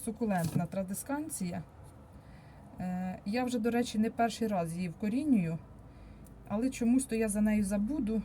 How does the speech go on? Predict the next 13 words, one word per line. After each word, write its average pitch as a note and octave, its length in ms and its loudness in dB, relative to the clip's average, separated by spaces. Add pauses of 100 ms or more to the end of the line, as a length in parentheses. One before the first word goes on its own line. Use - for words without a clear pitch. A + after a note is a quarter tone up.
(140)
то G3+ 100 -2
ще C4 260 2
щось, - 380 -4 (480)
і G#3+ 120 2
вона A3+ 280 4
в B3 40 6
мене A3 400 4 (280)
не G#3 120 2
приймалася. D#3+ 720 2 (480)
А F#3 100 -4
це C#4 220 4
хочу A3+ 300 0
спробувати G#3 640 0